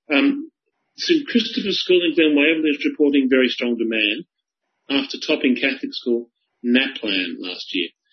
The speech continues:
And I think you'll find that naplan results are something that Chinese migrants do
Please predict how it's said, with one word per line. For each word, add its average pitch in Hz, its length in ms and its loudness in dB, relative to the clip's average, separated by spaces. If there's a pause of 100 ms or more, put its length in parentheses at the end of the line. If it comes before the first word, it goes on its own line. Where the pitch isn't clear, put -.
(320)
And 139 280 0 (100)
I 143 180 0
think 147 200 2
you'll 165 160 4
find 139 340 2
that 123 160 -2
naplan 123 640 0
results - 520 -12 (460)
are 123 100 -6
something 143 400 -2
that 113 120 -6
Chinese 113 440 -4
migrants 107 380 -6
do 104 160 0